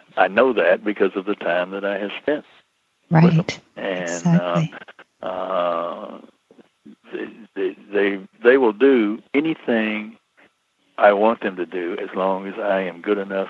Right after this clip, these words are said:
Speaker 1: to communicate what I want them to do. <laughs> You
Speaker 2: Mm,
Speaker 1: know, it's
Speaker 2: very
Speaker 1: all
Speaker 2: good,
Speaker 1: on
Speaker 2: very
Speaker 1: me
Speaker 2: good.
Speaker 1: to be able to, to communicate that. I, uh, Cavallo was in town not too long ago,
Speaker 2: Yeah.
Speaker 1: the, the traveling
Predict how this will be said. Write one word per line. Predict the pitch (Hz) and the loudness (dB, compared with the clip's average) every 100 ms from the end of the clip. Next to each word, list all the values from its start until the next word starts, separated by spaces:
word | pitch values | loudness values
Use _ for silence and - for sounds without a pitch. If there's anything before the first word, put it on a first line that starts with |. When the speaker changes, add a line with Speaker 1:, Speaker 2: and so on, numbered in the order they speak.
| - | -8
Speaker 1:
to | - | -16
communicate | - 85 107 104 - 85 87 - | -14 -8 -8 -8 -6 -6 -6 -8
what | 85 | -4
I | 85 | -4
want | 87 85 - | -6 -10 -14
them | 85 | -14
to | 87 | 0
do. | 107 123 - | 4 4 4
<laughs> | 202 - - - - | 0 0 -10 -8 4
You | 139 | 8
Speaker 2:
Mm, | 143 | 10
Speaker 1:
know, | 143 | 8
it's | |
Speaker 2:
very | 156 156 | 6 6
Speaker 1:
all | 107 | 6
Speaker 2:
good, | - 73 | 4 2
Speaker 1:
on | - | -2
Speaker 2:
very | - 95 | -4 0
Speaker 1:
me | 120 135 104 | 4 6 4
Speaker 2:
good. | 92 | 0
Speaker 1:
to | - | -6
be | 87 92 | -2 0
able | 90 90 | 0 -2
to, | 92 - - - - - - - - | -6 -10 -10 -8 -8 -10 -14 -10 -6
to | 87 85 | -6 -6
communicate | 90 90 120 117 87 80 - | -10 -6 -6 -4 -4 -4 0
that. | 85 85 | 2 4
I, | 87 101 98 _ _ _ - - - - - | 6 4 2 _ _ _ -14 -14 -16 -18 -6
uh, | 98 87 85 - _ - | -4 -4 -4 -10 _ -12
Cavallo | - 98 101 117 120 90 | -4 2 6 6 4 2
was | 87 87 | -2 -2
in | 92 87 | -6 -6
town | 110 95 90 90 | -4 0 0 -2
not | 90 - _ - | -6 -8 _ -6
too | 101 | -2
long | 92 90 | 0 0
ago, | 87 85 95 87 80 - - - 143 | 0 2 4 2 -2 -6 -6 -4 2
Speaker 2:
Yeah. | 143 156 80 - - - - - | 4 4 0 -12 -20 -20 -20 -14
Speaker 1:
the, | |
the | 90 90 | -8 -2
traveling | - 92 92 87 | 4 4 4 -2